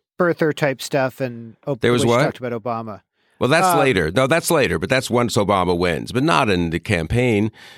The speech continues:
Speaker 2: I mean, she really was, uh, I mean, I wouldn't say everything was perfect, but I think she was, I think Palin as a McCain, I mean, she turned out to be personally flawed in a way I didn't expect. But the idea of Sarah Palin,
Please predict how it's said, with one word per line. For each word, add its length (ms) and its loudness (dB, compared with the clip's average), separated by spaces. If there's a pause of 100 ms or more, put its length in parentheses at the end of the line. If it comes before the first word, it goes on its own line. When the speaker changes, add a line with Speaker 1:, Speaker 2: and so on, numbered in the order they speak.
(160)
Speaker 2:
I 120 0
mean, 120 2
she 360 0
really 340 2
was, 420 0
uh, 140 -2 (160)
I 140 2
mean, 120 2
I 120 -4
wouldn't 200 -10
say 120 -10
everything 220 -10
was 100 -8
perfect, 400 0
but 120 -2 (320)
I 80 2
think 220 0
she 140 2
was, 240 0 (100)
I 100 2
think 320 0 (460)
Palin 380 2
as 260 2
a 20 4
McCain, 540 2 (140)
I 20 -4
mean, 120 0
she 120 -4
turned 140 2
out 100 0
to 60 -12
be 100 -6
personally 460 -4
flawed 320 -2
in 60 -6
a 40 -2
way 120 -4
I 20 -6
didn't 180 -8
expect. 420 -6
But 140 -4 (400)
the 140 0
idea 260 0
of 80 0
Sarah 240 2
Palin, 480 0